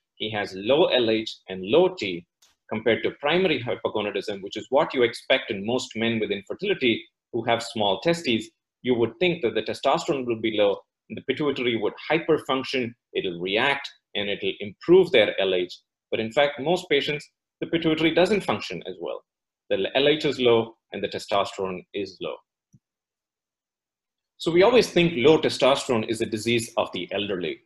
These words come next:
And it's been, um, you know, low T, uh, andropause,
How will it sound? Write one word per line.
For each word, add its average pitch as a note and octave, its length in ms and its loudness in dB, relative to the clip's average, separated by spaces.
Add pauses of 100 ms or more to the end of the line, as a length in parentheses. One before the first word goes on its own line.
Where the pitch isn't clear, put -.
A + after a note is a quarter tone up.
(360)
And G#2 320 -2
it's - 240 -6
been, A#2 360 2
um, F#2+ 300 -4 (200)
you A2 100 -6
know, A#2+ 280 -2
low A#2 300 4
T, A2+ 400 2 (300)
uh, E2+ 280 2 (120)
andropause, A#2+ 880 4